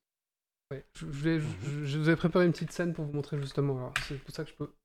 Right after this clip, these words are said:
Speaker 1: j'ai du mal à parler et faire ça en même temps. <laughs> Voilà, je vous ai mis un petit, je vous affiche l'Ulule, là, pour ceux qui sont en direct, comme ça vous voyez un petit peu à quoi ressemblent les dessins, euh, et, et ce genre de choses là. Oui, c'est, c'est, c'est vraiment sympa.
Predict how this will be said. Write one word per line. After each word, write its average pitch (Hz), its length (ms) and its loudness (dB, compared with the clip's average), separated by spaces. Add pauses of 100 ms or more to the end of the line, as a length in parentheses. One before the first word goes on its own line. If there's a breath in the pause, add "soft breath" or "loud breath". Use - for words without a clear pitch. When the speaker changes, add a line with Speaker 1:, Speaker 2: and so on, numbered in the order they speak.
(120)
Speaker 1:
j'ai 143 100 -4
du 139 80 -4
mal 151 140 2
à 139 60 2
parler 143 240 0
et - 20 0
faire - 140 -6
ça 139 100 0
en - 20 4
même 135 80 4
temps. 190 180 2
<laughs> - 1000 10
Voilà, 156 200 10
je 147 40 8
vous 147 140 4
ai 156 40 6
mis 156 80 6
un 151 60 4
petit, 185 180 -6
je 160 80 -2
vous 170 120 2
affiche 196 260 2
l'Ulule, 180 280 6
là, 151 120 6
pour 143 160 -4
ceux 160 120 -2
qui 143 80 -4
sont 147 140 4
en 143 300 8
direct, 135 340 8
comme 135 100 6
ça 139 120 10
vous 135 40 10
voyez 131 140 12
un 127 60 10
petit - 160 0
peu 160 320 8
à 139 160 4
quoi 160 160 -2
ressemblent 160 300 2
les 151 60 4
dessins, 151 380 2 (800 loud breath)
euh, 127 460 0
et, 127 320 -2
et 131 60 -2
ce - 160 -6
genre 127 160 -4
de 160 80 -4
choses 135 260 -6
là. 131 100 -4
Oui, 135 140 -4
c'est, 139 140 -4
c'est, 135 180 -4
c'est 139 160 -2
vraiment 135 220 2
sympa. 143 460 -2